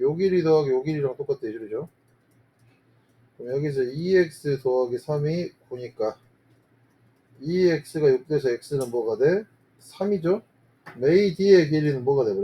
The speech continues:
X가 삼이니까 삼 더하기 삼으로 하면 육이 돼버린다 이 소리죠. 오케이?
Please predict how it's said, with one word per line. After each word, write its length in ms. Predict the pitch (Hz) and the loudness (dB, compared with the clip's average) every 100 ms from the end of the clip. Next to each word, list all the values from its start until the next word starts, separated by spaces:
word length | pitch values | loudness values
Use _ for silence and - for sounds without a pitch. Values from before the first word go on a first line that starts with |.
| 120 | -2
X가 340 | - 156 139 | -2 -2 -2
삼이니까 640 | 139 160 160 123 - 107 - _ _ _ _ _ _ - | -2 -4 -4 -6 -8 -10 -10 _ _ _ _ _ _ -10
삼 200 | 165 175 | -6 0
더하기 280 | 175 156 139 | 2 2 0
삼으로 320 | 160 165 151 | 0 2 0
하면 180 | 113 107 | 0 -4
육이 240 | 120 139 | -4 -2
돼버린다 400 | 120 107 101 113 | -2 -2 -6 -6
이 80 | 117 | -6
소리죠. 280 | - - - - _ _ _ _ _ _ _ _ _ _ _ _ _ _ | -10 -20 -20 -20 _ _ _ _ _ _ _ _ _ _ _ _ _ _
오케이? 220 | - - | -20 -18